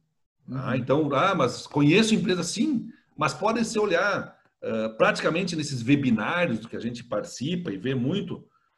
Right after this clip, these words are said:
Speaker 2: ah, os exemplos não mudam muito.
Speaker 1: Uhum.
Speaker 2: Ou seja,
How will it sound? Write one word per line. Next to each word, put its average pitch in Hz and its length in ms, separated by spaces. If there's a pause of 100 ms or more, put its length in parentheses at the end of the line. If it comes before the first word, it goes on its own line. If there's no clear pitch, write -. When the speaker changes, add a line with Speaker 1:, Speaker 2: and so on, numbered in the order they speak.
(240)
Speaker 2:
ah, 131 340
os 165 220
exemplos 170 640
não 160 160
mudam 180 340
muito. 175 480 (720)
Speaker 1:
Uhum. 120 540
Speaker 2:
Ou 117 100
seja, 127 480